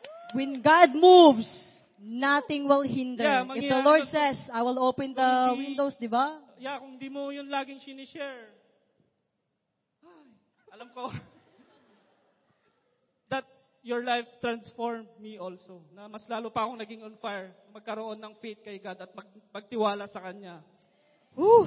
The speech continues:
Speaker 1: Oh, grabe. Eh, umpisa pa lang to, Nico. <laughs> To God be the glory, Nico. Kasi while listening nga sa, uh, sinasabi mo, the Holy Spirit reminded me of so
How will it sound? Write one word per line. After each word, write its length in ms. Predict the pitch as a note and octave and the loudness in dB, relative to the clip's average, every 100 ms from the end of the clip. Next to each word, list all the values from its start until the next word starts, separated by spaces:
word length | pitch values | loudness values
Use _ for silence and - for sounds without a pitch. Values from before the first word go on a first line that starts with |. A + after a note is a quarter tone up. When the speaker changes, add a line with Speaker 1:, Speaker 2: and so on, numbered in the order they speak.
| - | 0
Speaker 1:
Oh, 80 | G#3 | -12
grabe. 320 | A#3 A#3 A3+ | -8 -6 -2
Eh, 400 | B3+ B3+ C4 C4 - _ A3+ | -2 -2 -6 -8 -10 _ -18
umpisa 240 | A#3 A3+ | -12 -10
pa 80 | A3 | -6
lang 160 | C4 C4+ | -6 -4
to, 100 | D4+ | -4
Nico. 240 | C#4 D#4+ | -2 4
<laughs> 60 | C#4+ - F#4+ C5 - D#4 - _ F4+ A#4+ A4 F4 D#4+ C#5 A4+ F4 | 2 2 -6 -6 -8 -12 -14 _ -20 -18 -18 -20 -20 -20 -12 -6
To 80 | |
God 240 | C4 D#4 D#4+ | 2 4 4
be 160 | D4+ | 2
the 160 | C#4 C#4+ | 0 0
glory, 320 | C4 C#4 F#4 | 0 0 0
Nico. 320 | D4 C#4 C#4 | 0 -2 -4
Kasi 480 | C#4 D4+ D#4 D4+ D4 A#3 | -8 -4 -2 -2 -4 -4
while 480 | C4 C4+ C4+ C4 B3+ B3+ | -2 -2 -2 -6 -10 -8
listening 400 | C#4 C#4+ C#4+ C#4 | -8 -6 -6 -6
nga 80 | |
sa, 140 | C#4 C4 B3 B3 A#3+ A#3+ | -4 -4 -4 -4 -2 -4
uh, 760 | A3+ _ G#3+ G#3+ G#3+ G#3+ G#3 G#3+ G#3 | -8 _ -12 -10 -8 -10 -10 -12 -12
sinasabi 480 | C4 B3+ B3 A#3 B3 | -8 -4 -4 -4 -4
mo, 160 | A3+ | -2
the 80 | B3 | 2
Holy 240 | C4+ C#4+ | 2 2
Spirit 320 | C#4+ C#4 C4+ C4+ | 0 0 0 -2
reminded 480 | B3+ B3 B3 B3+ | -6 -6 -6 -10
me 160 | G#3+ A3+ _ _ | -10 -16 _ _
of 160 | - C4 - - | -8 -8 -4 6
so 160 | D#4 | 6